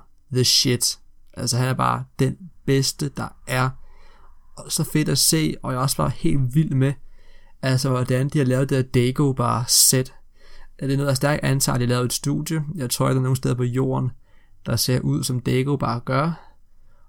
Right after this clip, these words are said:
Og det er nok en af de mest imponerende filmsæt, jeg har set, fordi jeg køber det totalt, at det er et virkeligt sted,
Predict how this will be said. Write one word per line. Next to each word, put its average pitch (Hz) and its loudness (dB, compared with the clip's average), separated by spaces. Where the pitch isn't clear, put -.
Og 135 0
det 151 2
er 143 4
nok 131 2
en 143 2
af 131 2
de 131 4
mest 135 0
imponerende 135 0
filmsæt, 117 -2
jeg 127 -4
har 123 -2
set, - -2
fordi 131 -4
jeg 131 2
køber - 6
det 110 0
totalt, 117 0
at 110 -2
det 117 0
er 110 -2
et 123 -10
virkeligt 117 0
sted, 117 -2